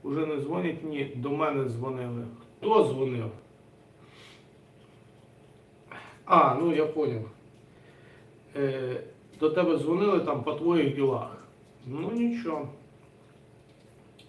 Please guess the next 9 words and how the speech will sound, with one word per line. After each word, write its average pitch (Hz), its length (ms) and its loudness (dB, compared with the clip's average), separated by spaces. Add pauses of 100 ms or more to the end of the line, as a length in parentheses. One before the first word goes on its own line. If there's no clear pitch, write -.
(180)
Всё 208 160 6
решил, 233 420 4
успешный 233 540 2
звонок 147 380 -2
был. 120 80 -8 (4000)
Фантомас 165 500 2
постоянно 165 480 0
в 156 80 0
мене 156 180 4